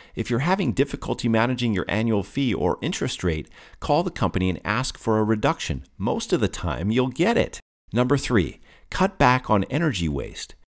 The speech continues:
For example, lower the thermostat on your water heater a few degrees. Replace incandescent light bulbs with L E D. Turn down heat or A C at night when you're gone.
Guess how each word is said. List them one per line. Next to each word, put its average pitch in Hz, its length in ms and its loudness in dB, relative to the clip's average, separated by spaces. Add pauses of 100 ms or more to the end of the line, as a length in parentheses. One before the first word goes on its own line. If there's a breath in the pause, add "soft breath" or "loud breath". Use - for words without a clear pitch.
(140)
For 131 180 2
example, 151 560 2 (240 soft breath)
lower 131 380 8
the 123 100 2
thermostat 147 680 4
on 104 140 2
your 101 120 4
water 131 280 4
heater 95 400 2
a 92 80 -2
few 113 220 2
degrees. 95 600 0 (240 soft breath)
Replace 156 500 2 (100)
incandescent 131 720 2
light 139 200 2
bulbs 85 360 4
with 98 240 -2
L 113 200 2
E 107 120 -2
D. 104 400 0 (320)
Turn 175 260 2
down 151 280 6
heat 151 360 -2
or 104 180 4
A 113 160 4
C 123 380 2
at 73 140 -2
night 117 380 0 (100)
when 95 180 0
you're 95 100 4
gone. 107 420 0